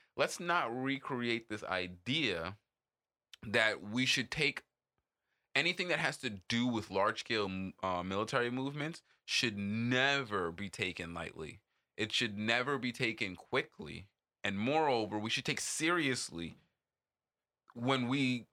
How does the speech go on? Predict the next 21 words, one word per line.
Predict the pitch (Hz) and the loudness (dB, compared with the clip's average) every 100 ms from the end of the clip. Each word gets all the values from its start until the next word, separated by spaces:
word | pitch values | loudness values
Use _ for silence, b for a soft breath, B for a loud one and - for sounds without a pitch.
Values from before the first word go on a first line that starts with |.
| 95 | -4
do | - 165 | -2 0
these | 196 120 - | 0 0 0
things, | 98 98 - _ _ _ _ _ _ _ _ - | -4 -4 -12 _ _ _ _ _ _ _ _ -8
because | 147 151 123 113 - _ _ _ _ _ _ _ _ - _ _ | 0 2 2 -2 -12 _ _ _ _ _ _ _ _ -20 _ _
the, | 92 127 117 - 123 | -4 -2 -2 -10 -2
the, | 127 117 107 | 0 0 0
the, | 117 107 107 | -2 -2 -2
the | 113 | -2
fallout | 107 - 139 226 175 110 - | -2 0 4 6 4 2 0
from | - - 92 90 | -2 0 0 0
this | 87 110 - - - _ _ _ _ _ _ _ _ _ _ _ _ _ _ _ - | -2 -4 -6 -10 -14 _ _ _ _ _ _ _ _ _ _ _ _ _ _ _ -2
is | 127 | 0
refugee | 127 202 - 131 110 | 2 2 2 0 -2
crises, | - 98 92 85 78 65 - _ _ _ _ _ _ | 2 0 0 -8 -14 -16 -20 _ _ _ _ _ _
constant | - 117 123 - 160 | 0 2 2 2 2
refugees | 139 202 131 107 104 | 2 2 0 -2 -4
crises | - 95 92 107 107 | 2 2 2 -4 -2
all | 104 113 127 | 4 4 4
over | 139 143 | 0 0
the | 135 | -2
world. | 160 151 127 | 2 2 0